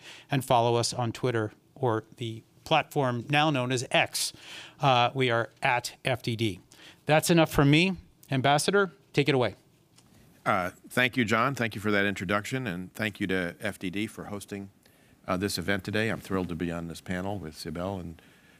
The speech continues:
Speaker 2: uh, Sinan and, and Henri. Um, let me just make a, a couple of,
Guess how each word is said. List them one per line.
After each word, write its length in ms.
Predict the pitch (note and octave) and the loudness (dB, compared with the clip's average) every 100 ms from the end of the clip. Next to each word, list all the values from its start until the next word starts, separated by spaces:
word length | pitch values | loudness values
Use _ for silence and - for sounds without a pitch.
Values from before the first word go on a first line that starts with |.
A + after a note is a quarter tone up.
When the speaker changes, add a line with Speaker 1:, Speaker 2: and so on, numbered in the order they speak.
| _ - | _ -8
Speaker 2:
uh, 220 | F2 F2 | -6 -6
Sinan 480 | - G2+ F#2 G2 F2 | -2 0 2 2 0
and, 220 | E2+ - F2+ | -4 -6 -6
and 220 | E2+ F2+ F2+ | -6 -6 -4
Henri. 460 | E2 F#2 A2+ A#2+ - - _ - _ _ - | 2 4 4 2 -6 -20 _ -20 _ _ 0
Um, 440 | G2+ G2 F#2+ F#2 - _ _ _ _ _ _ _ _ - - _ _ _ _ _ - - | 2 4 2 -2 -6 _ _ _ _ _ _ _ _ -20 -20 _ _ _ _ _ -14 0
let 120 | D3 | 2
me 80 | D3+ | 4
just 160 | G#2 C3 | 2 0
make 180 | A2+ | 2
a, 200 | G#2+ F2+ - - | 2 0 -4 -16
a 80 | F#2 | -8
couple 320 | - - G#2+ | -4 -2 -2
of, 300 | F#2 F2 | -4 -6